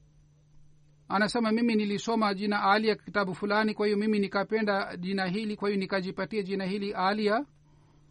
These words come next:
Sister Alia alikuwa mtu wa kutafuta elimu sana.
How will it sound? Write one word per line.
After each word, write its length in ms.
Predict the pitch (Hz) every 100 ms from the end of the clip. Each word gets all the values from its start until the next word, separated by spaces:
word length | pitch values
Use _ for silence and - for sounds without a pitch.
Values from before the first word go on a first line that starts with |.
| - _ _ - - - _
Sister 500 | - - 214 - 220
Alia 500 | 202 220 254 202 208
alikuwa 420 | 202 202 208 220
mtu 200 | 233 247
wa 80 | 220
kutafuta 640 | 196 208 196 - 214 208 190
elimu 280 | 202 196 180
sana. 500 | 214 220 208 247